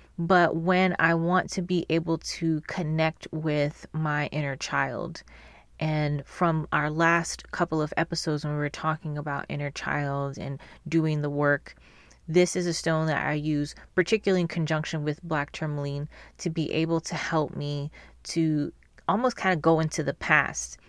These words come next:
So as I'm holding the stone, it, it grounds me to the present and yet allows me to be able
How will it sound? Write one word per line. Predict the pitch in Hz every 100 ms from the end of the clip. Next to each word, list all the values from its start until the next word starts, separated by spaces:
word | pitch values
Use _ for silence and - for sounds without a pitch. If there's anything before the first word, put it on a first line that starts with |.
| -
So | - 175
as | 165
I'm | 156
holding | 156 190 190 190 170
the | 151
stone, | - - 165 156 143 143 147 - - - -
it, | 170 165 - -
it | 165 - - 160
grounds | 175 180 220 226
me | 220 196
to | 208
the | 170
present | 156 - 160 165 233 285 - - - -
and | 190 185
yet | 196 -
allows | 180 165 180 202 208 190
me | 175 160
to | 156 175
be | 175 160
able | 170 165 156 151 147